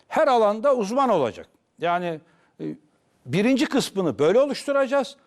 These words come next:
İkinci kısmını ise sokak siyasetinden gelen, sokağı bilen insanlar, örgütlenmeyi bilen insanlar,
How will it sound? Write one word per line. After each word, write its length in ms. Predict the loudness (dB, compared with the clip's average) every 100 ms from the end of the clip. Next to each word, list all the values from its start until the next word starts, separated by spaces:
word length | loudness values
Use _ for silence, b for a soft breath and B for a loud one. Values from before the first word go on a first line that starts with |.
| b -10
İkinci 400 | -2 0 0 0
kısmını 420 | -2 -2 0 0
ise 340 | 2 2 0 -4 B
sokak 400 | -2 0 0 -2
siyasetinden 840 | -2 0 0 0 -6 -6 -4 -4 -2
gelen, 280 | -2 -2 -4
sokağı 480 | -4 0 2 2
bilen 280 | 0 -4 -4 -8
insanlar, 480 | -12 -10 -10 -10 -6
örgütlenmeyi 760 | -4 -4 -6 -6 -4 -4 -2
bilen 200 | -2 -2
insanlar, 500 | -2 -8 -10 -4 -4